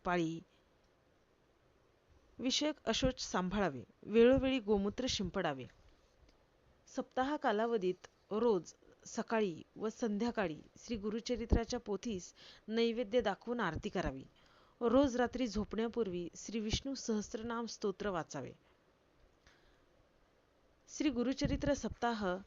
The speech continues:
हा सात दिवसाचे एक पारायण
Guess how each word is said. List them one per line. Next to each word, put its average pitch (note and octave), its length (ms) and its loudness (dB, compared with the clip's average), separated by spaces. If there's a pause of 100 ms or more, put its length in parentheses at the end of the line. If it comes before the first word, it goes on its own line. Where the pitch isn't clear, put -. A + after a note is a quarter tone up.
(160)
हा F#3+ 340 2 (140)
सात C4 400 0
दिवसाचे B3 560 0
एक A3+ 340 -2
पारायण D#3+ 400 0